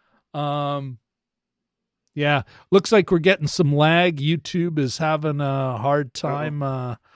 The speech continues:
Speaker 2: Really?
Speaker 1: but that's, you know what? That's, here, let's, uh, let's see if that's
Speaker 2: Par
Speaker 1: the
Speaker 2: for the course.
Speaker 1: you know, uh,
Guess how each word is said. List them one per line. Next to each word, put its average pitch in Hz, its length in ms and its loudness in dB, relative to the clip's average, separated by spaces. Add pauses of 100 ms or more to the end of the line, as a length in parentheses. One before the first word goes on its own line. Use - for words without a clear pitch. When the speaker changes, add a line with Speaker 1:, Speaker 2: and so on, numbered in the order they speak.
Speaker 2:
Really? 151 160 -4
Speaker 1:
but 220 40 0
that's, - 540 0
you 190 120 4
know 220 120 4
what? 165 320 6
That's, - 540 -2
here, 110 280 -10
let's, 117 300 -10
uh, 139 200 -4
let's 160 200 -14
see 208 180 -8
if 110 120 -8
that's 131 300 -6
Speaker 2:
Par 120 140 -4
Speaker 1:
the 110 80 -8
Speaker 2:
for - 60 -12
the 117 120 -12
course. 135 480 -14 (280)
Speaker 1:
you 123 80 -6
know, 120 160 -6 (280)
uh, 226 60 6